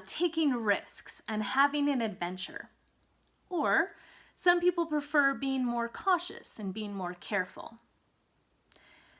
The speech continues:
So if you were to answer, I prefer to be more adventurous. Taking risks is a lot of fun. I learn a lot.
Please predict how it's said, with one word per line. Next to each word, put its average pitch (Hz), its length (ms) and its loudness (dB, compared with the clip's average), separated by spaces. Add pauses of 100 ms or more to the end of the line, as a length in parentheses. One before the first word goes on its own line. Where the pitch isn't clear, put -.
(200)
So 339 200 2
if 339 180 2
you 349 120 4
were 440 120 4
to 370 160 0
answer, 226 680 0 (1300)
I 208 440 -2
prefer 196 840 -2
to 202 160 -10
be 196 400 -6
more 190 400 -4
adventurous. 185 1080 -6 (840)
Taking 220 540 -6
risks 202 640 -4
is 196 220 -6
a 202 60 -4
lot 190 380 -2
of 190 140 -6
fun. 180 640 -4 (380)
I 208 240 -2
learn 196 320 -2
a 190 100 -4
lot. 185 460 -2